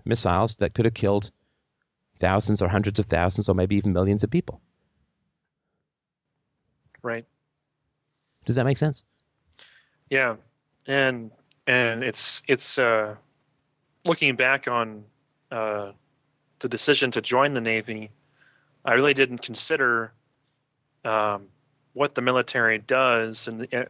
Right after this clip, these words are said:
Speaker 2: what the U S military does, not just any military, just the U S military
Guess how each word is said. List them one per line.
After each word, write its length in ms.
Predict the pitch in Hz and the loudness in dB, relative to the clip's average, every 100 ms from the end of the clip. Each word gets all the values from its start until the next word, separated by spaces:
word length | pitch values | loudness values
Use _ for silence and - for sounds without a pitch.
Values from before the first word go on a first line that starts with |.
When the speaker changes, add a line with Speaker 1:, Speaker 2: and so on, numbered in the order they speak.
| - | -8
Speaker 2:
what 240 | 135 123 | -6 -4
the 80 | 120 | 0
U 160 | 170 139 | 2 2
S 140 | - | 2
military 440 | 123 113 - 110 107 | 0 0 0 -4 0
does, 340 | 110 107 - | 2 2 2
not 120 | 117 | -2
just 220 | - 117 | -2 -4
any 120 | 139 135 | -2 0
military, 380 | 110 104 110 104 | 0 -2 -6 -6
just 200 | 143 - | -8 -6
the 100 | 120 | -2
U 200 | 156 117 | 2 2
S 140 | - | 0
military 500 | 123 117 - 113 110 | -2 -2 -2 -4 -6